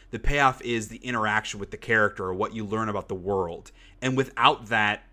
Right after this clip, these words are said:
then it just is the loot. Like, oh, I go through this quest and I get a new gun.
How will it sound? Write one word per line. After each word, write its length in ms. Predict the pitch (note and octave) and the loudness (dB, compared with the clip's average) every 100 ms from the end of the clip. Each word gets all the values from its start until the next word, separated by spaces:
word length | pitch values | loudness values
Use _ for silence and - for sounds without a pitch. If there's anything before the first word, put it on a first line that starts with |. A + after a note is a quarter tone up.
| - | -6
then 180 | A2 C3+ | 0 0
it 140 | B2 | 2
just 280 | C#3 C3 - | 0 0 0
is 300 | B2+ B2+ G2 | 0 0 -2
the 100 | G2 | -6
loot. 340 | F2+ F2 E2+ - - A#2+ | -6 -8 -12 -16 -12 -2
Like, 180 | A#2+ A#2+ | -2 0
oh, 140 | C3 | 2
I 100 | A#2+ | 2
go 200 | A2+ A#2+ | 4 2
through 200 | A#2 A#2+ | 2 -2
this 180 | A2 G#2+ | -4 -4
quest 420 | - B2+ A#2 - | -4 2 2 0
and 120 | G#2+ G#2+ | -4 -4
I 60 | |
get 180 | G#2 G#2+ | -2 -2
a 60 | G#2 | -2
new 180 | G#2 F#2+ | -4 -6
gun. 420 | - G2+ F2 D#2+ | -2 -2 -2 -10